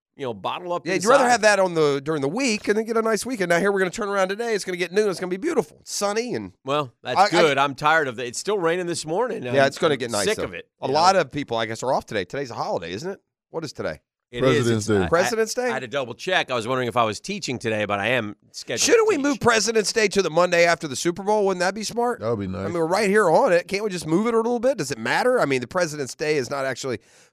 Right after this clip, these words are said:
Speaker 2: that President's Day, Hick, when we were kids, did we not call it Washington's birthday?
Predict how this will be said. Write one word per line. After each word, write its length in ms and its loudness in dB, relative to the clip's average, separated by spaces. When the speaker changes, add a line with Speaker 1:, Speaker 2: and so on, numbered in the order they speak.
Speaker 2:
that 200 -14
President's 440 -4
Day, 160 2
Hick, 180 0
when 100 -4
we 140 2
were 60 0
kids, 260 0
did 80 -4
we 100 -2
not 200 -4
call 240 -2
it 80 -8
Washington's 500 -2
birthday? 480 -2